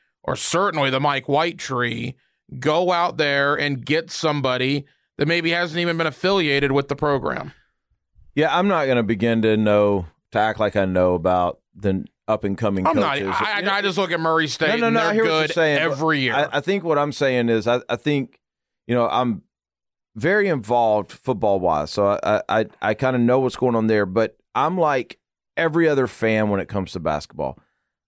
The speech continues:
Speaker 2: I don't care how it happens.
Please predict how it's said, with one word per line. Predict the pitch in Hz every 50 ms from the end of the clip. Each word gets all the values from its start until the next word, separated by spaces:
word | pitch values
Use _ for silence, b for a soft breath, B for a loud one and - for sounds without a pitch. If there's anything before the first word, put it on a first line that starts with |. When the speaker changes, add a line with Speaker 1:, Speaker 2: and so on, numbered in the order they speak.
| _ _ _ _
Speaker 2:
I | - 131 165 202 202
don't | 170 135 113 95 - _ _ _ _ _ _ _ _ _ _
care | - 131 123 117 110 104 92
how | - - 113 139 143 143 117 95
it | - -
happens. | - - 120 131 - - - - - _ _ - - _